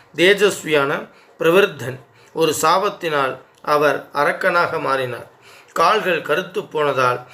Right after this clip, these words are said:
கல் மாஷபாதன் என்ற அவப்பெயரையும் பெற்றார். அவரிடமிருந்து சங்கனர் தோன்றினார். சங்கனுடைய மைந்தன் சுதர்சன்,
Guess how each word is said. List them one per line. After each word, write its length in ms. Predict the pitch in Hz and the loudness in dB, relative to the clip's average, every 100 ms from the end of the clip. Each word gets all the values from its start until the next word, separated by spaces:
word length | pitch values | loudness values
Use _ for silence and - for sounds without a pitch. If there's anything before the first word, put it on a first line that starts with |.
| - - | -20 -10
கல் 360 | - 175 208 - | 0 2 2 -2
மாஷபாதன் 960 | 165 151 151 147 143 147 156 165 190 185 | 0 2 2 0 0 2 4 2 0 0
என்ற 340 | 156 147 139 | -2 2 2
அவப்பெயரையும் 800 | 135 175 180 156 151 147 139 170 | 2 0 2 2 2 2 -2 -6
பெற்றார். 500 | 160 131 - 127 - - - - - | -6 -6 -2 -4 -6 -16 -20 -12 0
அவரிடமிருந்து 920 | 170 185 175 165 190 196 151 135 - - - - | 2 4 2 2 0 0 0 0 -2 -18 -12 -2
சங்கனர் 560 | 175 180 196 190 190 | -2 2 2 4 2
தோன்றினார். 540 | 190 143 139 123 120 - _ _ - | 0 -2 -2 -6 -6 -12 _ _ -8
சங்கனுடைய 640 | 180 185 214 220 190 165 139 | -2 0 2 4 4 4 4
மைந்தன் 580 | 147 175 151 131 123 - | 2 2 0 0 -2 -10
சுதர்சன், 560 | 147 175 185 - 120 | -2 0 0 -4 -6